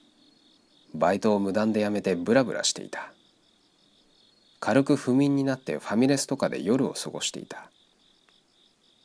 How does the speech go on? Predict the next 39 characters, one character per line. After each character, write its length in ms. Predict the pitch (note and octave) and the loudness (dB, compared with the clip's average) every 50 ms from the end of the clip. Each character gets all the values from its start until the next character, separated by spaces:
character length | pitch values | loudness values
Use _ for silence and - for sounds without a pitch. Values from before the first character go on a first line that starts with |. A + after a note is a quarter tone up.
| _ _ _ _ _ _ _ _ _ _ _ _ _ _ _ _ _ _ _ _ _ _ _ _ _ _ _ _ _ _ _ _ _ _ _ _ _ _ _ _ _ - _ - _ _ _ _ _ _ _ _ _ _ _ _ _ _ _ _ _ _ _ _ _ _ - | _ _ _ _ _ _ _ _ _ _ _ _ _ _ _ _ _ _ _ _ _ _ _ _ _ _ _ _ _ _ _ _ _ _ _ _ _ _ _ _ _ -20 _ -20 _ _ _ _ _ _ _ _ _ _ _ _ _ _ _ _ _ _ _ _ _ _ -6
し 180 | - - - G#2 | -4 -2 2 4
ば 120 | A#2+ C#3+ | 6 6
ら 120 | D#3+ D3+ | 6 6
く 140 | C#3 - G2+ | 4 2 0
し 80 | - - | 0 2
て 120 | - E2+ | 0 -2
電 240 | D#2 F2 F#2 A2 A#2+ | 0 2 2 4 4
話 100 | B2 A#2 | 4 4
を 40 | A#2 | 2
し 140 | A2+ - - | 0 0 2
た 100 | A2 F#2+ | 2 2
ら、 300 | D#2 B1+ A#1+ A#1 - _ _ _ _ _ _ _ - | 2 2 0 -4 -6 _ _ _ _ _ _ _ -2
友 280 | - C#3+ D3 C#3 G#2+ | 0 2 4 4 4
は 120 | E2 C#2+ C#2+ | 2 0 -2
戻 280 | D2+ D#2 F2+ G#2 C#3 | -4 -4 0 0 0
っ 40 | D#3 | 0
て 140 | - - - | 0 -4 -6
き 120 | - - | -6 -6
て 120 | - - - | -10 -10 -10
い 60 | - | -10
た。 240 | - - - - - _ _ _ _ _ _ _ _ _ _ _ _ _ _ _ _ _ _ _ _ _ _ _ _ - | -10 -10 -10 -10 -14 _ _ _ _ _ _ _ _ _ _ _ _ _ _ _ _ _ _ _ _ _ _ _ _ -6
俺 120 | - F2+ F#2 | -2 0 2
は 140 | F#2+ F#2+ F2+ | 2 2 2
何 240 | G2 G2 A#2 C#3 | 2 2 2 2
て 80 | C#3 B2 | 2 2
言 80 | F#2+ - | 0 -2
っ 40 | |
て 160 | - - A2+ A#2+ | -2 0 2 2
い 40 | |
い 40 | A#2 - | 2 2
か 100 | G2+ E2 | 0 0
わ 140 | D#2+ D#2 | 0 -2
か 120 | - - A2 | -2 -2 -2
ら 80 | B2 | 0
な 120 | A#2+ A#2+ A2+ | 0 0 -2
か 80 | - | -4
っ 60 | E2+ - | -6 -6
た 160 | - - - | -4 -2 -2
が、 260 | - B2+ C3 - | -2 -2 -4 -6